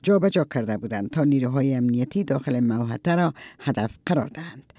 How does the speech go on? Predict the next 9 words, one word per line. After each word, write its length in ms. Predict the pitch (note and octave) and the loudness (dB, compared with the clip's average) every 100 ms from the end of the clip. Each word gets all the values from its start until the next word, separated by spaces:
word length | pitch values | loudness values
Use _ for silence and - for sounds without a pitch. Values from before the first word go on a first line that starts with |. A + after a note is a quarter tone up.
| - - - | -20 -6 2
درگیری 360 | A3+ - B3+ | 4 6 4
بین 280 | A3+ A3+ A3 | 6 6 6
مهاجمین 600 | G#3 E3+ D3+ D3+ E3+ F#3 | 6 6 4 4 4 4
و 80 | F3 | 4
نیروهای 500 | E3 B2+ C#3 D3+ D#3+ | 2 2 2 2 2
امنیتی 580 | - C#3 C3+ B2+ C3+ F3+ | 2 2 4 2 0 -4
ساعتها 540 | E3 D#3 A2+ - C3+ A#2 | -2 -2 -2 -2 -4 -2
دوام 380 | - A#2 F3 | 0 2 2
کرد 340 | F#3 G#3 G3+ | 4 2 0